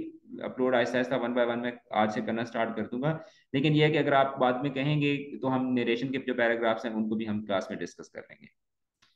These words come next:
ठीक है? तो जो Thursday, जो Wednesday वाली class होगी उसमें मैं आप लोगों के साथ रिपोर्ट share करूंगा,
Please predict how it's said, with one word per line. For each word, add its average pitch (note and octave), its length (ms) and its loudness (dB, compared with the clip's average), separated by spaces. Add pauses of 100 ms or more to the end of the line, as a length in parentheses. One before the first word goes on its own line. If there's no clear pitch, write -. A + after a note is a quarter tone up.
(160)
ठीक - 120 -4
है? A3+ 120 2 (500)
तो B2+ 100 4 (760)
जो C3+ 200 -2 (100)
Thursday, D3+ 420 4
जो C#3 240 2
Wednesday D3+ 340 2
वाली F3 160 4
class D3+ 320 2
होगी D3+ 220 -2
उसमें D3 300 -2
मैं C#3 120 2
आप C3 120 4
लोगों C3+ 140 -4
के C3 60 -6
साथ C3+ 200 -6
रिपोर्ट A2+ 400 0
share F3+ 240 2
करूंगा, F#3 300 2